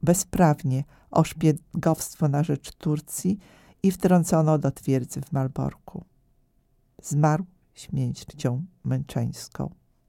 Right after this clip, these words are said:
Przy prawosławiu pozostali najbardziej wytrwali i zdeterminowani.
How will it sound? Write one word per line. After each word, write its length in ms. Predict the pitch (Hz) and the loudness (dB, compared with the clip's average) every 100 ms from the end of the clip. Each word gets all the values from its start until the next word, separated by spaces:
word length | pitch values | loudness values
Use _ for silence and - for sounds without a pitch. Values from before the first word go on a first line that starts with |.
| _ _ _ _ _ _ _ - _ _ _ - - - - - | _ _ _ _ _ _ _ -20 _ _ _ -20 -20 -20 -18 -4
Przy 300 | - 247 247 | 4 6 6
prawosławiu 720 | 226 202 185 180 190 190 - | 4 4 4 2 2 2 0
pozostali 720 | 180 170 170 - 170 165 165 | 0 0 -2 2 4 6 4
najbardziej 720 | 160 170 160 160 156 - 151 | 4 4 4 4 2 0 -2
wytrwali 560 | 160 - 151 151 147 147 | -2 -6 -2 0 2 2
i 60 | |
zdeterminowani. 1160 | 139 147 - 147 135 135 135 135 131 143 165 165 | 2 -2 0 0 0 0 0 -2 -2 -2 -4 -8